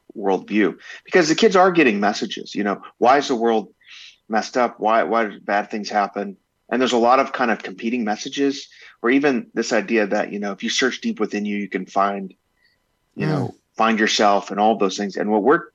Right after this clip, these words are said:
Speaker 1: we're trying to say is actually the Bible tells a different story, that the reason that, um, first it says that human beings are created in the image of God. Every human being has worth and dignity, which is an important thing for our kids to understand, that there, there are no, uh,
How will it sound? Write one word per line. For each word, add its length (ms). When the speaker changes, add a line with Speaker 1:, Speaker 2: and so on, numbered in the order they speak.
Speaker 1:
we're 100
trying 180
to 60
say 160
is 200
actually 280
the 80
Bible 240
tells 180
a 40
different 260
story, 300
that 160
the 120
reason 540
that, 260
um, 220
first 220
it 100
says 300
that 200
human 260
beings 220
are 60
created 260
in 60
the 60
image 180
of 60
God. 180
Every 200
human 300
being 160
has 160
worth 280
and 140
dignity, 400
which 100
is 80
an 80
important 400
thing 160
for 160
our 80
kids 280
to 80
understand, 480
that 100
there, 160
there 100
are 60
no, 480
uh, 360